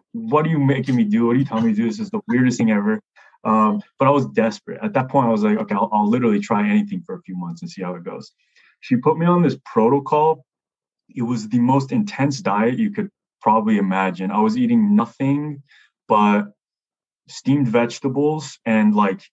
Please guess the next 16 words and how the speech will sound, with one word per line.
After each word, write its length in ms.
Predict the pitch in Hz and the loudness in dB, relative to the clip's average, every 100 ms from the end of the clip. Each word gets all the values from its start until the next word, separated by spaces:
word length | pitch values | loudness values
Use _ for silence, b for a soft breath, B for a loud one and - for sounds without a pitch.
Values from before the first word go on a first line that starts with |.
| _ _ _ _ _ | _ _ _ _ _
you 60 | 104 | -4
know, 200 | 101 87 | -4 -2
wild 360 | 98 107 110 104 | 0 2 2 -2
caught 200 | 107 107 | -2 -2
salmon 420 | - 107 107 113 | 0 2 2 2
or 80 | 104 | 0
grass-fed 640 | 85 98 95 - 98 90 | -2 -4 -4 -6 -8 -6
lamb 560 | 92 92 92 95 95 - | -6 -4 -4 -6 -8 -10
and, 520 | 98 92 90 90 87 90 | -6 -4 -4 -6 -6 -4
you 60 | |
know, 80 | 101 | -2
very 260 | 92 123 113 | 2 2 4
little 260 | 104 98 | 4 2
portions 440 | 92 95 85 90 82 | 0 -6 -6 -8 -8
of 60 | |
meat 260 | 85 85 | -8 -8